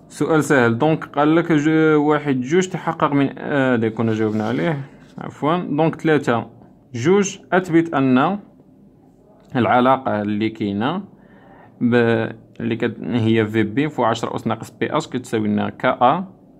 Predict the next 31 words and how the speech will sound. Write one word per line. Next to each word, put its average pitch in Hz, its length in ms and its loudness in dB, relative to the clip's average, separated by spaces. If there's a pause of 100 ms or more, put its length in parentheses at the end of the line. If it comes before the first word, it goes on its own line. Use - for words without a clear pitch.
عامل 113 480 0
ديال 123 180 0
في 113 100 -2
بي 107 200 -10
او 139 100 -2
ناقص 135 360 -4
في 113 160 -2
بي، 101 180 -6 (500)
مع 131 440 2 (140)
الشرط - 420 -4
اللي 107 180 2
هو 107 200 0
مهم، 107 460 -2 (680)
مع 117 320 2
أن 120 420 2 (380)
في 113 320 0
بي 120 300 0 (640)
ما 127 160 2
بين 110 360 2
زيرو 107 540 0 (220)
و 131 80 0
في 131 160 2
بي 123 180 -2
او، 113 60 -4
يعني 101 360 -2
باقي 123 220 -2
ما 135 80 0
وصلناش 127 460 -2
للحظة 123 260 -4
ديال 131 180 -2
التكافؤ. 120 440 -4